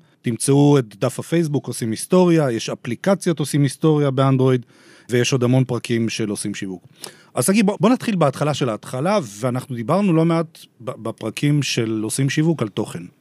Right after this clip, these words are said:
ובוודאי בעולם של היום,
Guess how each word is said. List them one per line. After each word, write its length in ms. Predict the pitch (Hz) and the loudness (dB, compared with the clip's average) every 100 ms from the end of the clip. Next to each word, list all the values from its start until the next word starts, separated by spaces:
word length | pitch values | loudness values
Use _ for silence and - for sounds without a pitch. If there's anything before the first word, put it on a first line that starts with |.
| _ _ _ 104 | _ _ _ -16
ובוודאי 760 | 92 110 110 107 117 135 156 | -6 -4 -2 -2 -2 2 2
בעולם 340 | 131 120 127 127 | 2 0 0 -2
של 220 | 123 104 | -6 -4
היום, 480 | 113 160 165 160 | 0 2 2 2